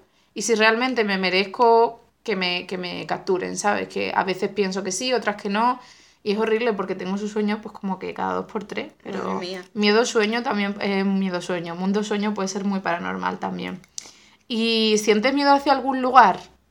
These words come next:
Speaker 1: Pasando a algo más terrenal.
Speaker 2: Mm,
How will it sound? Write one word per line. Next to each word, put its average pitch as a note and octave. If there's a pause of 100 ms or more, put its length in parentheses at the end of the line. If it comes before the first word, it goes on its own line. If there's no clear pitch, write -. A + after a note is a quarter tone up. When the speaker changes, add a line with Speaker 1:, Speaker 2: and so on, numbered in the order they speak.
(340)
Speaker 1:
Pasando G#3
a G#3
algo G#3
más G3+
terrenal. G3+
Speaker 2:
Mm, C4